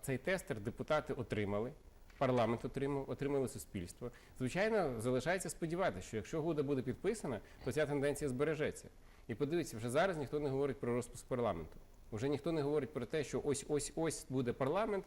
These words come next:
новий, причому за дуже новим, незрозумілим нікому законом про вибори.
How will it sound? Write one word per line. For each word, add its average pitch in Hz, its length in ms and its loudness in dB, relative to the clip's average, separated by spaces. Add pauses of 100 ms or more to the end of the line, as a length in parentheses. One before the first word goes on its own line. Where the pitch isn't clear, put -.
новий, 156 320 2
причому 143 400 -2
за 123 120 -2
дуже 131 400 -2
новим, 123 360 2 (280)
незрозумілим 123 540 2
нікому 117 340 0
законом 101 360 0
про 107 140 2
вибори. 85 320 -2